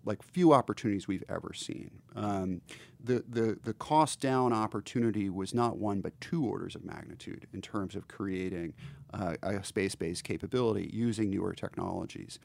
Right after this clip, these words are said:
And we had to go off and understand the launch market and understand the component supply chain. And we, as you pointed out a minute ago,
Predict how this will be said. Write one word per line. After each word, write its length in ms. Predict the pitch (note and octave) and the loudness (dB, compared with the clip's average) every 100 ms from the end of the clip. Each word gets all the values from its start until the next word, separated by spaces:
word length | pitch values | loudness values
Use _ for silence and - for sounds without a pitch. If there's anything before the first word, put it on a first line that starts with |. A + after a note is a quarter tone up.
| - - - - - | -16 -16 -16 -14 2
And 100 | D3 | 8
we 100 | D#3 | 10
had 160 | D#3+ D3+ | 10 8
to 40 | |
go 180 | C#3+ C#3 | 10 10
off 240 | C3+ C3+ | 10 10
and 80 | B2 | 6
understand 380 | A2+ G2 G#2+ F#2 | 2 2 0 2
the 60 | |
launch 340 | G#2 D#3 D3+ - | 6 6 6 2
market 480 | C3+ C3 C3+ B2 - | 2 2 0 0 0
and 120 | G2+ | -2
understand 480 | G#2 G2 - G#2 F2+ | 0 0 0 0 0
the 40 | |
component 460 | D#2 F#2+ C3 C#3+ C3 | -4 -4 0 0 0
supply 460 | - - A#2+ A2 | -6 -2 0 0
chain. 340 | A2 - A2 G#2+ | -2 0 0 0
And 140 | A2 A2+ | -2 0
we, 280 | C3 B2 - | 2 0 2
as 200 | C3 A#2+ | 0 0
you 80 | A#2+ | -2
pointed 300 | C3 G2 G#2 | -2 -4 -4
out 120 | F#2+ | -2
a 60 | |
minute 240 | G#2+ F3 A2+ | 4 6 4
ago, 240 | F#2+ F2+ | 2 -4